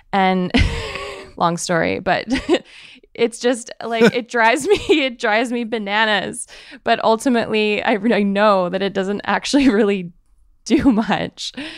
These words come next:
Speaker 1: in the grand scheme of things. And I think that's the big sentiment here. This is what we're up against <laughs> as journalists.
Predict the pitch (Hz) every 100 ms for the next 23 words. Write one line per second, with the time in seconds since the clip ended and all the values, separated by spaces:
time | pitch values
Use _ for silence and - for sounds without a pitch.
0 | 262 220 202 196 185 190 196 196 196 196
1 | - 165 165 185 175 175 180 175 170 165
2 | 190 175 160 - 160 165 196 202 214 220
3 | 196 202 220 226 196 190 180 202 175 -
4 | 101 170 - - 214 - 220 202 175 143
5 | 175 -